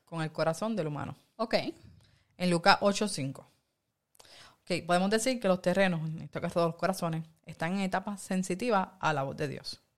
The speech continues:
Speaker 2: Entonces, todo esta parábola se, am, se trata acerca del terreno y cómo está en ese momento. O sea, cómo están nuestros corazones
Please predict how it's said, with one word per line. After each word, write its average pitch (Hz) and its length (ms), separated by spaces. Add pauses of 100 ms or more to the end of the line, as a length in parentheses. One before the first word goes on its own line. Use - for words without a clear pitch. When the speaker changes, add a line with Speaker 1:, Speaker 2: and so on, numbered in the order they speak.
(160)
Speaker 2:
Entonces, 226 560 (1160)
todo 269 580 (640)
esta 240 360
parábola 262 480
se, 180 540
am, 170 540 (180)
se 220 200
trata 254 280
acerca 214 360
del 240 140
terreno 196 720
y 214 120
cómo 214 280
está 277 320
en 214 100
ese 190 180
momento. 196 460
O - 520
sea, 190 160
cómo 233 220
están 277 260
nuestros 247 280
corazones 202 600